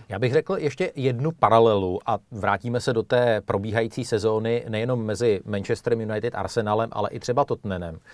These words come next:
že vždycky jako je nějaký zápas, kde je nějaký nádech něčeho lepšího, kdy ten tým minimálně šedesát, sedmdesát minut hraje relativně velmi dobře. A potom zase přijde anglickým slovem setback, kdy hlavně proti slabším soupeřům venku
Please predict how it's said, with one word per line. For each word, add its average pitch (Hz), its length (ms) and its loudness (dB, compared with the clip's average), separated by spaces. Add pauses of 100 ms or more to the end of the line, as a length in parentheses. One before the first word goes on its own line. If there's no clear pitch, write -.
(200)
že 117 160 -2
vždycky 135 680 0
jako 139 260 0
je 160 120 6
nějaký 147 340 -2
zápas, 101 540 2
kde 113 320 2 (260)
je 110 60 -8
nějaký 120 300 -2
nádech 123 520 2
něčeho 127 600 0
lepšího, 107 560 -2
kdy 95 160 -2
ten 120 200 0
tým 123 280 -2
minimálně 113 480 0
šedesát, 117 460 -2
sedmdesát 113 560 -2
minut 98 300 -4 (320)
hraje 120 240 6
relativně 120 520 4
velmi 117 280 2
dobře. 95 420 0 (440)
A 101 80 -2
potom 135 300 4
zase 135 260 6
přijde 131 640 0
anglickým 120 480 -2
slovem 123 320 2
setback, 95 560 -2
kdy 110 380 0
hlavně 110 320 -2
proti 104 260 -4
slabším 123 400 -2
soupeřům 117 460 -2
venku 107 440 0